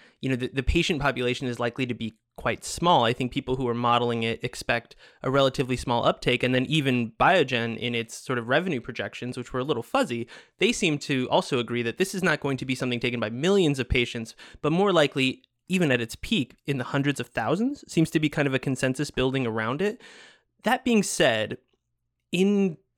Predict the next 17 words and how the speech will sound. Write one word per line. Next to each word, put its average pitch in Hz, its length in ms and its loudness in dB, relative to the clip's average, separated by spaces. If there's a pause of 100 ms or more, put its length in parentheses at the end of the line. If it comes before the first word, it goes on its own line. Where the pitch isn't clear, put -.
Congress, 165 720 2 (380)
you 170 120 0
don't 247 280 4
necessarily 180 720 2
need, 139 580 0 (420)
you 156 120 -4
know, 127 100 -2
hard 156 460 6
numbers 135 460 2
to 139 100 -4
point - 400 2
to. 104 280 -8
The, 139 380 -4
the 143 140 2
narrative 139 760 2 (140)
is 131 480 -2 (400)
pretty - 300 -2